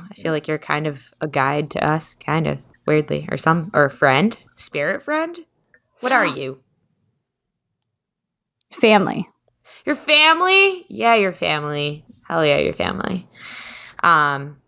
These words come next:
Speaker 1: you, like, helped us start this podcast, basically. So thank you for that.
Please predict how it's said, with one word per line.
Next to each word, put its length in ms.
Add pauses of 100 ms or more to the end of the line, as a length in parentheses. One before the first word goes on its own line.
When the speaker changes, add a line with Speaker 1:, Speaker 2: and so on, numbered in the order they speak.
(420)
Speaker 1:
you, 260
like, 200
helped 240
us 100
start 280
this 100
podcast, 560
basically. 640
So 420 (360)
thank 240
you 340
for 140
that. 380